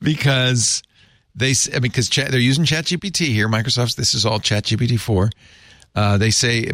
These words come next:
Musk says OpenAI breached its contract because it had agreed not to commercialize any product that its board considered A G I.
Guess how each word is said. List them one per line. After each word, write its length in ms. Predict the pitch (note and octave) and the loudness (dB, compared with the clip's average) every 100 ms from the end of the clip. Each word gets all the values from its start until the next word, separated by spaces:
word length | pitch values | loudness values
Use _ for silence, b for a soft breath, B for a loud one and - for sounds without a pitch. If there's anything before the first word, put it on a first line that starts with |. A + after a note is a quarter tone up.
| F2+ | -4
Musk 320 | G#2 A2 A2+ - | 0 0 0 0
says 160 | G#2+ | 0
OpenAI 420 | G#2+ A#2+ A#2 A#2 | 0 0 2 2
breached 320 | G#2+ A2+ A#2+ - | 2 0 0 -2
its 100 | - | 0
contract 440 | C#3 D3+ A#2+ - | 0 0 0 -2
because 260 | - A2 G2 | -2 0 0
it 80 | |
had 100 | G2 | 2
agreed 380 | F#2 E2 A2+ A#2+ | 0 0 0 2
not 340 | G2+ G#2 D#3+ - | 2 0 -2 -6
to 80 | |
commercialize 720 | E3+ D3 C3+ - A#2+ A2 G#2+ | -6 0 0 0 0 0 2
any 160 | G#2+ C3 | 2 0
product 480 | - G2+ F#2+ G2 - B B B - | 0 0 0 -2 -4 B B B -4
that 80 | |
its 100 | F#2+ | -2
board 380 | - G2+ A2 G2+ | 0 0 0 0
considered 640 | - G2+ - G#2+ F#2 F2+ | 0 0 2 2 2 0
A 260 | F2+ F2+ F2 | 0 0 0
G 280 | D2+ F2 F#2 | 0 0 2
I. 300 | G2+ E2 A#1+ | 0 -2 -6